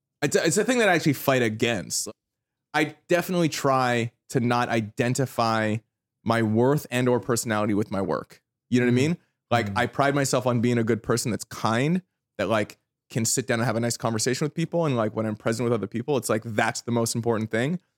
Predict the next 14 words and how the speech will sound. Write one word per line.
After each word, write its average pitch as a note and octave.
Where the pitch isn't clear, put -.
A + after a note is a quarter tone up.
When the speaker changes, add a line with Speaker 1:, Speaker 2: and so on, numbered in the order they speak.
Speaker 1:
It's -
not A2
what A#2
I've A2
done. G#2+
It's G2+
not G2+
who A2
I G#2+
directed. G2+
It's G#2
not, -
like, G#2+
whatever. G2+